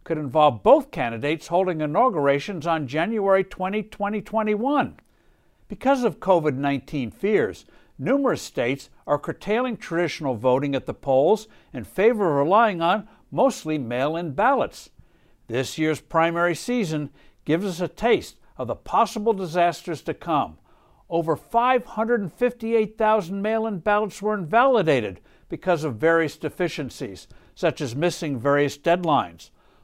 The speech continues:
Lawsuits abounded. Outcomes in a number of contests weren't known for weeks. And this is just for primaries where turnouts are far, far lower than a general election. Sadly, it appears many states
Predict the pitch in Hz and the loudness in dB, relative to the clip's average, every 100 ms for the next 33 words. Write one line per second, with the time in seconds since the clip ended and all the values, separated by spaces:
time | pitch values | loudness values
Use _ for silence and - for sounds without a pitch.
0 | _ 104 113 147 139 - 165 - 156 156 | _ -2 6 6 6 2 -2 -2 0 4
1 | 185 240 127 82 _ _ _ _ _ 147 | 4 2 -4 -8 _ _ _ _ _ 2
2 | 185 - 196 165 190 196 202 202 202 - | 2 2 -4 -2 -6 -2 0 0 -2 -2
3 | 202 208 - 214 - 208 214 190 208 226 | -2 0 0 -2 -2 -4 -4 -4 -2 -2
4 | 208 - 220 180 165 269 196 - - - | -4 2 2 2 0 0 -2 -6 -20 -20
5 | _ - _ _ _ - 110 240 - 120 | _ -20 _ _ _ -14 -2 0 0 -6
6 | - 160 160 - 160 - 202 226 220 240 | -4 -4 -2 -2 -2 0 0 0 0 0
7 | 214 196 180 - 214 214 220 - 180 - | 0 -2 -4 -4 -2 -2 -2 -2 -4 -4
8 | - 233 240 - 208 190 180 175 175 180 | -2 2 2 2 4 4 2 2 4 4
9 | - _ - 156 151 113 147 143 147 135 | 0 _ -2 0 0 0 0 2 4 4
10 | 135 139 - 95 76 _ _ _ _ _ | 4 2 0 -12 -14 _ _ _ _ _
11 | _ _ - 123 151 175 117 107 - _ | _ _ -8 2 2 2 -4 -8 -12 _
12 | - 147 143 175 165 127 151 226 247 - | -6 -6 -2 2 2 0 0 0 -2 -4
13 | - 135 135 | -2 -2 -2